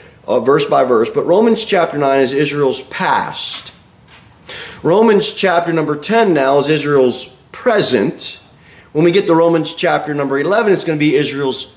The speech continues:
future. So just to get that in your mind as far as a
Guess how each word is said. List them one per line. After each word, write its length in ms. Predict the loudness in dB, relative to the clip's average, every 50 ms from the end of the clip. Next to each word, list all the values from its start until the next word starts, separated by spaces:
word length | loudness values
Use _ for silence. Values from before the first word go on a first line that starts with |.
| _ _ _ -20
future. 840 | -20 -16 -12 -8 -2 0 2 2 2 2 0 -2 -2 -2 -4 -4 -6
So 140 | -2 -2
just 240 | 2 2 2 0 0 -4
to 60 | -2
get 260 | 0 0 0 2 0
that 280 | 0 0 2 0 0 0
in 160 | 0 0 2
your 140 | 0 0 0
mind 580 | 2 2 2 2 2 2 2 2 0 2 2
as 160 | 0 0 -2
far 360 | -4 -2 0 2 2 4 4 4
as 200 | 2 2 2 0
a 380 | 2 2 2 2 0 -2 -4